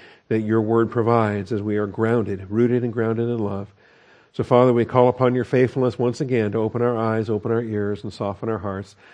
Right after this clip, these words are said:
Bless us as we humble ourselves before your glory. We thank you, Father, in Jesus Christ's name. Amen. All right, remember, we are covering the five farewell messages of, uh, Moses as he's preparing to die.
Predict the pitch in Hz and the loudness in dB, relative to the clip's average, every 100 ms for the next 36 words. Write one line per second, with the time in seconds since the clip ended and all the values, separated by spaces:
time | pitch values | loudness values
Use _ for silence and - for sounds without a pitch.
0 | - _ - 120 131 - 117 110 123 104 | -20 _ 0 2 2 0 0 0 -4 -4
1 | 113 110 120 117 120 - 120 117 120 107 | -4 -2 -2 -2 -2 -2 -2 -2 -4 -4
2 | 120 113 131 117 101 110 107 _ _ _ | -4 -2 -2 -4 -6 -8 -16 _ _ _
3 | _ 117 127 117 107 101 110 101 101 101 | _ -4 0 0 -2 -4 -2 0 -2 -4
4 | 110 95 104 - 107 98 95 110 104 95 | -4 -6 -6 -6 -6 -6 -6 -6 -6 -6
5 | 98 104 147 98 98 107 92 87 _ _ | -10 -14 -10 -8 -6 -6 -8 -14 _ _
6 | _ _ _ _ _ _ _ _ _ _ | _ _ _ _ _ _ _ _ _ _
7 | _ _ - _ - 117 113 123 123 131 | _ _ -20 _ -2 2 4 4 4 4
8 | 123 131 139 143 135 120 139 131 139 135 | 4 4 4 4 4 2 4 4 4 2
9 | 139 135 131 127 139 139 135 156 185 139 | 4 4 4 2 0 0 0 2 2 -2
10 | 120 120 117 117 120 110 117 147 180 175 | 0 0 2 2 2 4 4 4 2 -2
11 | 120 110 110 131 110 127 123 120 123 113 | -2 -2 -4 -4 -2 -2 -2 -2 -2 0
12 | 120 139 | 2 2